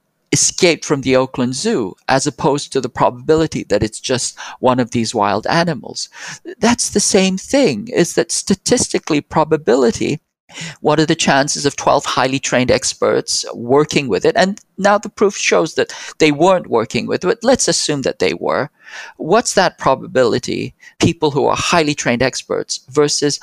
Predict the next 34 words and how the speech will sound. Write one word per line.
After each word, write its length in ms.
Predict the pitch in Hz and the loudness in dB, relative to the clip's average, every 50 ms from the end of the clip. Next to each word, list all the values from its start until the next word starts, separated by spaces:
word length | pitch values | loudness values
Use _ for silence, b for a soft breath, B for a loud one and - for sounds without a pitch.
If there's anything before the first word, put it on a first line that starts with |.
| B B B B _ _ - | B B B B _ _ 0
tens 640 | - - - 180 175 170 170 165 165 160 156 - - | 0 2 4 4 2 2 0 -4 -8 -8 -8 -6 -2
of 260 | - - 131 131 135 | -2 -2 -2 -4 -4
millions 480 | 139 143 151 147 147 143 135 135 - 131 | -2 0 2 2 2 2 0 -2 -4 -8
of 100 | - - | -8 -4
people 300 | 151 139 - - 135 - | -4 -4 -2 -2 0 0
all 240 | 131 139 139 135 | 2 2 2 2
around 320 | 131 131 139 127 127 131 131 | 2 2 2 2 2 0 -2
the 80 | 131 | -4
world 340 | 127 147 151 143 127 - _ B B B B B | -2 0 0 0 -2 -4 _ B B B B B
who 120 | B 139 | B 0
have 120 | 131 123 131 | 2 2 2
natural 540 | 127 131 131 131 135 - - - 139 131 127 | 2 2 2 2 0 -2 -4 -2 0 0 -2
zoonotic 720 | 123 123 123 123 120 120 123 123 123 117 113 - - - _ - | -2 -4 -4 -2 0 0 2 2 2 0 -2 -4 -8 -20 _ -6
encounters 720 | - 127 120 - - - 151 196 220 180 - 117 - - | -6 -6 -4 -2 -2 0 0 0 0 -2 -4 -8 -8 -6
that 180 | - - - - | -6 -6 -4 -4
lead 240 | 131 147 160 - | -2 -2 -2 -2
to 140 | - 147 120 | -2 -4 -4
this 180 | 107 104 - - | -2 -4 -4 -4
type 260 | - 117 117 - - | -4 -4 -6 -6 -6
of 100 | 101 - | -8 -8
spillover? 720 | - - - - - - - - - 82 - - 90 - - B B B B B 185 B | -8 -8 -4 -4 -4 -2 -2 -4 -6 -6 -8 -12 -14 -14 -14 B B B B B -14 B
So 300 | B - - 175 - - _ _ _ - | B 0 0 0 0 0 _ _ _ 2
it's 360 | - 180 - - - - - _ _ - | 2 4 4 2 -2 -6 -8 _ _ -4
completely 960 | - - 180 165 160 - - - - 208 202 208 - - - 151 147 139 120 - _ - | -2 0 0 0 -2 -4 -4 -2 0 0 2 0 -2 -2 0 0 2 2 2 0 _ 0
absurd. 960 | - 127 - - - - - - - 202 180 160 120 - - - - - - _ b b b b b b b - | 0 0 0 0 -2 0 0 2 2 4 4 4 2 0 -2 -4 -8 -10 -12 _ b b b b b b b 0
But 180 | 160 131 - - | 0 0 2 2
again, 520 | 156 143 123 - 170 165 147 135 120 120 | 0 0 2 4 4 4 4 4 2 2
as 240 | - - 139 135 - | 2 0 0 0 -2
you 80 | 135 135 | -4 -6
point 400 | - - - 135 135 135 - - | -6 -4 -2 -2 -2 -2 -2 0
out, 300 | 143 - - - - 131 | 0 0 0 -2 0 0
this 200 | 143 143 - - - | 0 0 0 0 -2
absurdity, 1200 | 131 - - - - - - - - - - 202 208 220 214 202 151 131 - - - - - 104 | -2 -2 -2 -4 -2 -2 -2 -2 0 2 4 4 6 6 4 4 2 -2 -2 -4 -8 -6 -6 -4
this 320 | 120 135 123 127 - | -2 -2 -2 -2 -2